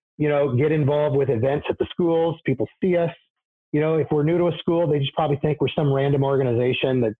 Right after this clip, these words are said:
has you, that you sign your kid up. And after a while, when they see how much we donate to their auctions and their carnivals and their festivals because we wanna be a part of their community, their, their attitudes, you know, really start to engage and change with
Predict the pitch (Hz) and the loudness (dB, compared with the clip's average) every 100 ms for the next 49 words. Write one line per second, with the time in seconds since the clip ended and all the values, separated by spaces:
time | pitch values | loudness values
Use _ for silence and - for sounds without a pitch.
0 | - 127 117 123 117 120 127 120 - 143 | -2 0 0 0 -2 0 -2 -2 -2 0
1 | 135 117 - 185 170 165 - _ _ _ | 0 -2 0 0 0 -4 -14 _ _ _
2 | 165 165 165 160 151 156 170 156 151 143 | -4 -2 -2 0 0 2 2 2 0 0
3 | 123 165 151 151 151 131 120 139 143 127 | 0 0 2 0 0 0 0 2 0 -2
4 | 104 - 120 120 147 147 - 127 113 107 | -2 0 0 0 0 0 -2 -2 0 0
5 | 117 113 110 156 147 143 123 110 117 117 | 0 0 -2 -2 0 0 0 -2 0 0
6 | 110 - 147 - 117 110 120 - 117 123 | 0 -2 -4 -2 -2 -2 -4 -2 0 0
7 | 127 123 120 139 131 123 117 131 135 151 | 0 0 0 0 0 0 -2 0 0 0
8 | 127 113 - _ _ _ _ _ - 135 | 0 -2 -6 _ _ _ _ _ -4 0
9 | 127 127 123 127 - 143 127 127 143 151 | 2 2 0 -2 -2 -2 0 0 0 0
10 | 151 - 135 120 117 _ _ _ 165 127 | -2 -2 0 0 -2 _ _ _ -2 -2
11 | 127 151 147 127 147 135 - 139 123 110 | 0 0 0 -2 -2 -2 0 0 0 0
12 | 127 131 117 120 113 - 131 127 120 117 | 0 0 0 0 0 0 0 0 0 -2
13 | 120 123 | 0 -2